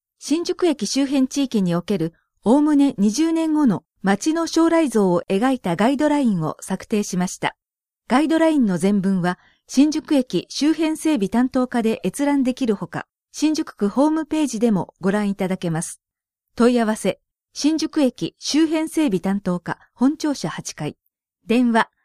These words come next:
五二七三四一六四へ。続いて、スポーツのコーナー、二件。まず、中高年初心者ゲートボール講習会。日時、会場。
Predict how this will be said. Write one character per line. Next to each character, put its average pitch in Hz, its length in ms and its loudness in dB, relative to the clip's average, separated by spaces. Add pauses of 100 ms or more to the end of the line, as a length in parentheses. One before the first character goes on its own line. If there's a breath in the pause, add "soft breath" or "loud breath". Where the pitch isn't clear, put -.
(220)
五 277 220 4
二 339 220 2
七 202 220 2
三 180 300 -4
四 302 280 4
一 226 220 -2
六 190 260 0
四 269 300 2
へ。 - 120 -10 (720)
続 240 240 0
い 285 80 -2
て、 247 220 -4 (200)
ス - 160 -14
ポ 370 180 2
ー - 20 -6
ツ - 120 -8
の 208 140 2
コ 240 220 2
ー 208 40 0
ナ 160 340 -4 (120)
ー、 190 60 -6
二 254 100 4
件。 175 240 -4 (480)
ま 226 140 0
ず、 185 180 -6 (320)
中 359 220 2
高 349 240 2
年 214 180 2
初 196 160 -4
心 240 240 0
者 - 300 -6
ゲ 247 180 2
ー 330 60 -2
ト 330 120 -2
ボ 320 160 2
ー 311 40 0
ル 302 100 -2
講 302 220 0
習 269 220 -4
会。 - 260 -8 (720)
日 269 260 0
時、 180 220 -8
会 214 200 -2
場。 175 380 0